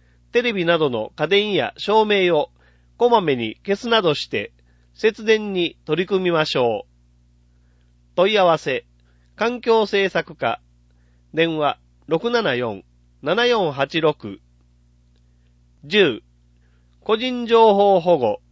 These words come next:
情報公開制度。令和六年度の運用状況。令和六年度の個人情報保護制度と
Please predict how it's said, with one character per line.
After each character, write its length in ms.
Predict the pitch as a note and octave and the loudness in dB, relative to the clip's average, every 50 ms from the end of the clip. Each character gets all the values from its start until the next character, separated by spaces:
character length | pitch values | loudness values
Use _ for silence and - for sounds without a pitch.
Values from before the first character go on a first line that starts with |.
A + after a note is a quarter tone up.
| _ _ _ _ _ _ _ - | _ _ _ _ _ _ _ -4
情 260 | D#3+ G3+ A#3+ B3 A#3 | 2 6 6 6 6
報 260 | A3 A3+ A3+ A3 A3 - | 6 4 2 2 2 0
公 260 | - G#3 G#3 G#3 G3+ | 0 0 2 2 2
開 240 | - G3 F#3+ F#3+ F3+ | 2 0 0 0 -2
制 280 | - G#3 F3 D#3 C3+ | -2 -2 -2 -2 -2
度。 240 | A2+ A2 G#2 G2 - _ _ _ _ _ _ _ _ _ _ _ _ _ _ _ _ - | -2 -4 -4 -6 -8 _ _ _ _ _ _ _ _ _ _ _ _ _ _ _ _ -4
令 220 | C#3+ F3+ G#3 A#3+ A#3+ | 0 0 0 2 2
和 200 | A#3+ A3 F#3 - | 0 0 0 0
六 240 | - G3 G3 - A#3 | -2 -4 -2 -2 -2
年 280 | A#3 A3+ A3+ A3 G#3+ | 0 0 0 0 -2
度 140 | F#3 D3 B2 | -2 -2 -2
の 220 | A2+ G#2 G2 F#2+ - _ _ _ - | -2 -2 -6 -8 -10 _ _ _ -6
運 220 | F3 G#3 A#3 A#3+ | -4 -4 -2 0
用 260 | A#3+ A#3 A3+ A3 G3+ | 0 2 2 2 2
状 220 | F3+ G3 F#3+ D#3 C#3 | 2 2 2 2 2
況。 420 | - - B2 G#2 G2+ G2 F2+ D#2+ - _ _ _ _ _ _ _ _ _ _ _ _ _ _ _ _ _ _ _ _ _ _ _ - | 0 -2 -4 -2 -2 -4 -6 -10 -16 _ _ _ _ _ _ _ _ _ _ _ _ _ _ _ _ _ _ _ _ _ _ _ -6
令 200 | - F3 G#3 B3 | 0 0 2 2
和 120 | B3+ B3 A#3+ | 2 2 2
六 220 | A#3+ A3+ - A#3 | 2 2 0 0
年 240 | A3+ A3 G3+ F3+ D3+ | 0 0 0 -2 -2
度 140 | B2+ A#2 G#2+ | -2 -2 -2
の 180 | G#2 G2 - _ _ _ | -4 -6 -8 _ _ _
個 160 | - F3+ G#3 | -6 -6 -4
人 260 | G#3 B3+ B3 A#3+ A#3 | -4 -4 -6 -6 -2
情 280 | G#3+ A#3 A#3 G#3+ F#3 D3 | 2 4 4 6 6 4
報 280 | C3 B2 A2+ G#2 G2 - | 2 -2 -4 -4 -6 -8
保 160 | - - E3+ E3+ | -8 -4 0 2
護 120 | A3 A#3 | 2 2
制 240 | - A3+ G#3+ F#3 D#3 | 2 2 2 2 2
度 140 | C3+ B2 A2+ | 0 -2 -2
と 220 | - A2 G2 G2 | -2 -6 -8 -8